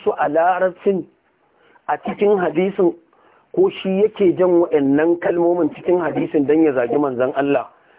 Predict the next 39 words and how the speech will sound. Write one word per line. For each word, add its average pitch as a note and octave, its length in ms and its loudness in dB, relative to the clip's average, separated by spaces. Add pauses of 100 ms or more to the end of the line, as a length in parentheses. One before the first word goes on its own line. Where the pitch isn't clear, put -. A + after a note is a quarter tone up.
(140)
sallallahu C#3+ 540 -2
alaihi B2+ 240 -2
wa A2+ 160 -6
sallama? A2+ 380 -4 (400)
Dama F3 380 -2
duk F#3 200 -4
wanda E3 400 -2
ke C3 320 -4
zagin, C#3+ 400 -2 (640)
yanzu D3 260 0
kun F3+ 220 -2
ga F#3 60 0
dama D#3+ 280 -2
ya D#3 140 0
kasa E3 240 -4
mutum C3 320 -4
uku C3 240 -4
gaba. G#2+ 300 -4 (420)
Abu C3 240 -2
Huraira, D3 480 0 (640)
Anas E3 280 4
ɗan D3+ 160 -6
Maliku, D#3 560 -2 (800)
sannan C#3 280 -2
sai D#3 120 2
Nana B2 320 -2
Aisha. A2 260 -4
Kuma D3+ 160 -2 (100)
wannan E3 180 -2
dama D3 320 -2
ajanda C#3 500 -2
ce A#2+ 160 -8
ta B2 100 -8 (140)
Shi'a. - 240 -10 (640)
To, C3+ 80 0
duk B2 340 -2
kuma G3 160 0
wanda G3 340 0
ya D#3+ 140 2